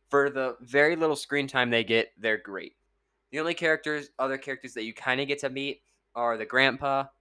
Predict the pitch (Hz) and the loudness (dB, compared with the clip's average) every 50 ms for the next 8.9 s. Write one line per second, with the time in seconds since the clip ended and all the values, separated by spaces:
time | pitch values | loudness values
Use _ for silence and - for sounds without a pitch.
0 | _ - 120 117 107 107 113 127 127 123 95 110 113 110 110 107 - - 104 101 | _ -8 -8 -6 -6 -4 0 0 0 2 0 -2 -4 -4 -4 -6 -8 -12 -12 -8
1 | 101 101 104 101 104 101 92 95 101 101 101 104 - - - - 101 - - 107 | -6 -4 -4 -4 -4 -6 -6 -6 -6 -6 -6 -6 -8 -12 -14 -12 -14 -12 -10 -10
2 | - - _ 107 101 98 - - 104 101 98 95 95 98 95 95 92 - 113 104 | -10 -10 _ -8 -8 -8 -8 -12 -12 -10 -10 -6 -2 -2 -2 -2 -2 -4 -8 -8
3 | 95 98 92 - - 107 101 101 98 107 95 - 92 92 92 95 98 95 101 101 | -6 -6 -6 -2 0 0 0 0 -2 -4 -2 0 2 2 2 0 0 -2 -4 -6
4 | 92 92 90 90 92 92 90 - 101 98 95 - 101 98 98 98 92 92 92 92 | -6 -6 -4 -4 -4 -6 -4 -4 -4 -4 -4 -6 -8 -10 -10 -8 -6 -6 -6 -6
5 | 92 - _ _ - 98 98 92 98 92 - 101 92 92 95 92 131 139 143 143 | -6 -10 _ _ -6 -6 -4 -4 -6 -6 -6 -8 -8 -8 -6 -2 0 2 4 4
6 | 143 131 - - _ _ _ - - - _ _ _ _ - 117 120 120 117 117 | 2 2 -2 -10 _ _ _ -20 -20 -20 _ _ _ _ 2 4 6 8 8 8
7 | 117 113 113 110 110 101 - 107 110 107 107 107 104 107 113 117 120 120 117 120 | 6 6 4 2 -2 -2 0 2 4 4 4 4 2 2 4 4 4 4 4 2
8 | 120 117 - - - - - 113 113 110 110 110 110 113 117 - - - | 0 -4 -6 -12 -6 -2 2 2 2 2 0 -2 -6 -8 -10 -12 -14 -16